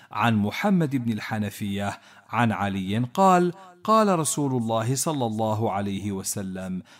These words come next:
'مفتاح الصلاة الوضوء، وتحريمها التكبير، وتحليلها التسليم.'" حدثنا عبد الله، حدثني أبي، حدثنا عبد الرحمن عن سفيان وشعبة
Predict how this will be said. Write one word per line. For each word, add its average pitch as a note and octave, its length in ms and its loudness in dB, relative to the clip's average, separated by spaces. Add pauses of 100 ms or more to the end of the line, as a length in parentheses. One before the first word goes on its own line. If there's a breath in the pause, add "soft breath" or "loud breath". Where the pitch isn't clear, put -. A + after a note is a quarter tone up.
(120)
'مفتاح D3+ 680 2
الصلاة A2+ 720 0
الوضوء، G2+ 760 -2 (240 loud breath)
وتحريمها C3+ 920 0
التكبير، D#3+ 800 0 (240 loud breath)
وتحليلها A2+ 1000 -2
التسليم.'" G2 1080 -2 (1600)
حدثنا F#3 640 0
عبد G#2 260 -4
الله، E3 400 -2
حدثني A2 760 -4
أبي، D#3+ 240 -4
حدثنا D3 600 -4
عبد F3+ 260 -6
الرحمن E3+ 600 -2
عن B2 180 -2
سفيان A#2 560 -2
وشعبة G#2 680 -4